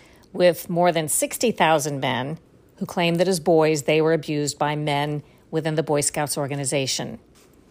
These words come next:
This case, or this group of cases, is said to be actually much larger than the ones filed against the Catholic Church and ones such as groups of claims filed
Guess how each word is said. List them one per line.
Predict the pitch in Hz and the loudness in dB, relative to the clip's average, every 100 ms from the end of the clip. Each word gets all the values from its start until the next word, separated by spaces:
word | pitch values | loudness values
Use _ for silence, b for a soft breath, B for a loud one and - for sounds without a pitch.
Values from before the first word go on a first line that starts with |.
| _ - | _ -12
This | 147 190 - | 0 2 2
case, | - 196 185 196 - - | 2 2 4 2 -2 -2
or | 165 151 | -4 -2
this | 151 165 | 0 0
group | - 180 202 220 | -2 0 2 2
of | 220 | 0
cases, | - 165 147 156 147 - | 0 0 0 -2 -4 -4
is | 175 | -2
said | - 175 170 | 2 2 2
to | 170 | 0
be | 160 160 156 | -2 -2 -2
actually | 160 151 - 170 165 | -2 -4 -2 -2 -2
much | 160 175 233 - | 0 -2 0 0
larger | 220 190 190 156 143 170 b b b b | 4 4 4 2 -2 -4 b b b b
than | 151 175 170 160 | -2 2 2 2
the | 160 | 2
ones | 165 170 - | 2 0 0
filed | 165 165 160 | 4 4 4
against | 165 160 147 - | 0 -2 -2 -6
the | |
Catholic | - 151 - 147 - | -2 -2 -2 -6 -4
Church | - 240 240 - - _ _ _ - | 0 0 0 -6 -8 _ _ _ -4
and | 190 180 | 0 0
ones | 165 170 175 | 2 2 2
such | 165 175 165 170 | 0 -2 -2 -2
as | 156 143 | 0 -2
groups | - 170 156 | -2 -2 -2
of | 156 - | -4 -4
claims | 196 196 196 185 | 0 2 2 0
filed | - 170 170 160 160 165 | 2 4 4 4 2 -2